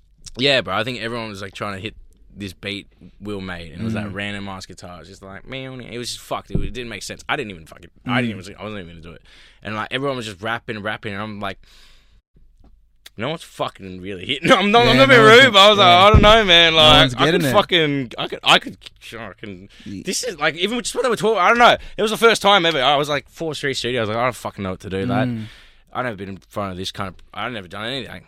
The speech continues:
Speaker 1: I haven't even fucking got a song. I think I had one demo or some shit.
Speaker 2: Mm.
Speaker 1: Yeah. And then, um, yeah, bro, fucking, I laid that shit down. And then that became the song. You know, that was like, there was the fighter walks in with a gun, run, and then that shit, everyone like
Speaker 2: Oh, is that that one?
Speaker 1: That was that
Speaker 2: Oh,
Speaker 1: one.
Speaker 2: that's fire.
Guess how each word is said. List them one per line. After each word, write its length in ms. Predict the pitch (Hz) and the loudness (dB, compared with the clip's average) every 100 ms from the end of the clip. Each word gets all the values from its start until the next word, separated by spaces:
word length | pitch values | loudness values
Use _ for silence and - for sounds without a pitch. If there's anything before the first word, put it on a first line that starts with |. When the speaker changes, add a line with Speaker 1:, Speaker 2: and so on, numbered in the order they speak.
| - | -8
Speaker 1:
I 60 | |
haven't 160 | 143 117 | -6 -6
even 140 | 107 | -10
fucking 180 | 104 107 | -14 -14
got 80 | 107 | -12
a 20 | |
song. 240 | 107 123 - | -10 -12 -12
I 60 | 107 | -16
think 200 | 120 - _ - | -16 -20 _ -16
I 60 | |
had 100 | 107 | -14
one 120 | 98 110 | -14 -14
demo 260 | 104 101 - _ | -14 -16 -20 _
or 100 | 101 | -18
some 140 | 90 92 | -16 -18
shit. 160 | - | -14
Speaker 2:
Mm. 420 | 110 117 123 123 | -10 -6 -4 -2
Speaker 1:
Yeah. 340 | 120 117 113 107 - _ _ | -4 -6 -8 -12 -18 _ _
And 180 | - 101 | -10 -8
then, 140 | 101 | -6
um, 340 | 101 101 90 87 _ _ _ _ _ _ _ - _ | -6 -8 -10 -16 _ _ _ _ _ _ _ -20 _
yeah, 240 | - 135 123 | -8 -6 -6
bro, 300 | 95 95 110 | -8 -10 -10
fucking, 720 | - 104 110 104 101 95 - | -12 -12 -12 -10 -12 -14 -10
I 160 | 110 131 | -4 -2
laid 220 | 131 120 | -2 -4
that 120 | 107 | -6
shit 220 | - 90 | -10 -12
down. 340 | 87 95 92 90 _ _ _ _ _ | -14 -16 -18 -20 _ _ _ _ _
And 120 | - | -10
then 80 | 104 | -6
that 120 | 117 | -6
became 220 | 104 120 104 | -8 -8 -8
the 60 | |
song. 200 | - 135 - _ | -8 -10 -12 _
You 60 | - | -20
know, 140 | 87 | -14
that 140 | 95 104 | -10 -10
was 160 | 104 | -10
like, 160 | 101 95 | -12 -12
there 60 | 101 | -12
was 100 | 95 | -12
the 80 | 101 | -8
fighter 280 | 117 110 | -6 -6
walks 300 | 104 110 - | -8 -10 -10
in 140 | 117 110 | -10 -10
with 100 | 107 | -10
a 60 | 110 | -10
gun, 400 | 113 110 107 101 - | -10 -10 -12 -14 -8
run, 280 | 117 110 101 - | -6 -8 -12 -10
and 120 | 113 | -8
then 80 | 113 | -8
that 160 | 110 | -8
shit, 180 | - 131 | -8 -8
everyone 320 | 117 113 110 | -8 -10 -4
like 100 | 175 | 2
Speaker 2:
Oh, 40 | 190 | 2
is 120 | 151 | 4
that 180 | 208 214 | 2 4
that 180 | 220 190 | 2 4
one? 220 | 190 214 | 4 4
Speaker 1:
That 100 | 117 | 2
was 160 | 113 | 0
that 120 | - 143 | -2 6
Speaker 2:
Oh, 200 | 147 147 | 8 10
Speaker 1:
one. 80 | 143 | 8
Speaker 2:
that's 220 | 143 - | 2 -2
fire. 540 | - 147 139 131 113 | -4 -2 -2 -4 -10